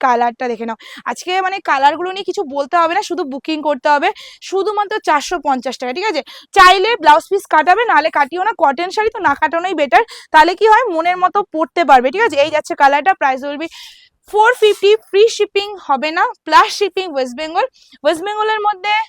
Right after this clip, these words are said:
তোমার পঞ্চাশ টাকা এক কেজিতে দুটো যাবে, ওয়েস্ট বেঙ্গলের বাইরে যারা আছে তাদের জন্য আশি টাকা এক কেজিতে দুটো যাবে, ঠিক আছে? চলো এই যাচ্ছে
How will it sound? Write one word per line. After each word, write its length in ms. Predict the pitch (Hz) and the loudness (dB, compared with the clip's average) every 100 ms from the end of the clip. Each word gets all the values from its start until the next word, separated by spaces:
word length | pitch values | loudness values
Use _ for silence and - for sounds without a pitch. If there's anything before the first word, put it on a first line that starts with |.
| _ _ - | _ _ -12
তোমার 220 | 320 339 330 | -4 -4 -2
পঞ্চাশ 280 | 294 269 339 - | -2 -2 -6 -4
টাকা 140 | 381 415 285 | -2 0 -2
এক 60 | - | -6
কেজিতে 280 | 320 330 320 254 | -10 -8 -8 -10
দুটো 160 | 262 320 | -4 -2
যাবে, 160 | 320 440 - - - 247 | 0 -2 -6 -20 -8 -2
ওয়েস্ট 180 | 330 359 | -2 -2
বেঙ্গলের 260 | 415 427 311 | -2 2 4
বাইরে 200 | 294 339 381 | 4 4 2
যারা 120 | 392 | 4
আছে 120 | 415 480 | 4 4
তাদের 200 | 311 311 311 | 4 2 -4
জন্য 140 | 392 523 - - - 277 | -4 -6 -10 -20 -4 -2
আশি 180 | 285 370 370 | 0 -2 0
টাকা 180 | 359 466 - - 285 | 2 2 0 -2 -2
এক 60 | 294 | -2
কেজিতে 260 | 294 311 330 | -8 -6 -6
দুটো 140 | 254 247 | -4 -2
যাবে, 120 | 226 240 | -2 -2
ঠিক 80 | 415 | -4
আছে? 100 | 311 254 - - 311 | -4 -8 -12 -8 -6
চলো 140 | 285 - 359 | -6 0 2
এই 80 | 403 | 4
যাচ্ছে 220 | 370 - | 4 2